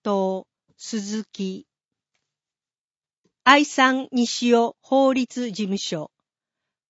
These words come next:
相続、離婚、債務整理、交通事故の相談は初回無料。その他、労働、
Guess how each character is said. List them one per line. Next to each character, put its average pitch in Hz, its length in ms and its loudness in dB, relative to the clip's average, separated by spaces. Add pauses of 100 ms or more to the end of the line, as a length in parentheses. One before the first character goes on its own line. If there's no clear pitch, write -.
(140)
相 302 320 4
続、 185 480 -4 (160)
離 208 180 0
婚、 208 400 2 (220)
債 285 380 0
務 269 120 2
整 214 340 0
理、 147 220 -10 (420)
交 311 220 0
通 311 260 -2
事 277 140 -4
故 185 180 -4
の 165 140 -6
相 208 300 -2
談 190 260 -2
は 175 320 -2
初 196 240 -6
回 208 300 0
無 196 220 0
料。 185 500 -2 (640)
そ 226 200 0
の 247 160 2
他、 156 300 -6 (560)
労 269 340 4
働、 240 460 2